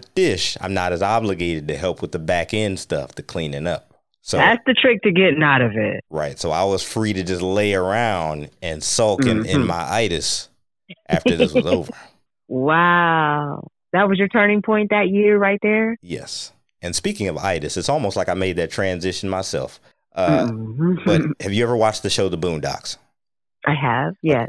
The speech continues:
Speaker 1: Have you
Speaker 2: yes.
Speaker 1: seen the episode about the itis?
Speaker 2: Yes, I have, yes. <laughs>
Speaker 1: Okay. So at the beginning of the itis, and I just rewatched it the other day, Huey asks Granddad,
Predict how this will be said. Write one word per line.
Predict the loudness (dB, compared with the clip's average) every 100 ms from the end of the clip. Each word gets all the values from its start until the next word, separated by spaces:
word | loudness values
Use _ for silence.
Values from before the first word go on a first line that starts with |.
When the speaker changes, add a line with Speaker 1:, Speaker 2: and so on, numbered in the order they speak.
| -8
Speaker 1:
Have | -4 0
you | 0
Speaker 2:
yes. | 0
Speaker 1:
seen | -2 0 0
the | 0
episode | -2 -2 -2 0 -2
about | -4 -4 -4
the | -4
itis? | -4 -4 -8 -10 -12 _ _ _ -2
Speaker 2:
Yes, | 2 2 2
I | 0
have, | 0 2 2
yes. | 0 0 0 -2 -4
<laughs> |
Speaker 1:
Okay. | -2 0 0 0 -2 -6 -6 _ _ _ _
So | 0 2
at | 2
the | -4
beginning | -2 0 2
of |
the | 2
itis, | 2 2 -2
and |
I | -2
just | -2 -2
rewatched | -2 0 0 -2 -6
it | -4
the | -4
other | -4 -6
day, | -8 -8 -12 _ _ _ _ _
Huey | -6 -2 0 2 0 -2
asks | -2 0 0 -4 -10
Granddad, | -6 -2 0 0 -2 -6 -6 -10